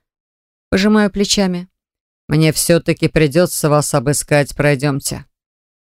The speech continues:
Тут-то мой желудок и грозит явить охраннику конфеты, которыми угощал стилист невесты. «На каком основании вы хотите меня обыскать?»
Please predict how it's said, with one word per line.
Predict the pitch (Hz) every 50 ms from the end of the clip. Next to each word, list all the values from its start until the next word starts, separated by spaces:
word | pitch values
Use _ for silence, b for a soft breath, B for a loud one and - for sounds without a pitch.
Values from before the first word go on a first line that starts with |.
| _ _ _ _ _ _ _ _ -
Тут-то | - 254 - - _ - 233 214
мой | 214 220 214 208
желудок | 170 190 196 190 196 202 185 185 180 - 190
и | 165
грозит | 156 175 175 170 160 - 196 - -
явить | 175 170 165 - -
охраннику | 160 156 - 175 160 160 156 151 - 147
конфеты, | - - 156 147 151 - - 208 202 - - 202 202 190 _ _ _ _ _ _ -
которыми | 190 196 - 220 226 220 220 220 220 - -
угощал | 180 160 170 165 165 - 196 185 185
стилист | - - - 185 165 160 165 - -
невесты. | 175 165 143 139 139 131 - - 127 127 143 _ _ _ _ _ _ _ _ _ _ _ _ _ _
«На | - 220 214
каком | - 233 226 - 254 247 254
основании | 269 247 - 269 285 277 269 226 185 180 170
вы | 170
хотите | - 202 196 - 202 185 - 185
меня | 190 190 196 196
обыскать?» | 202 226 - - - 156 143 - - -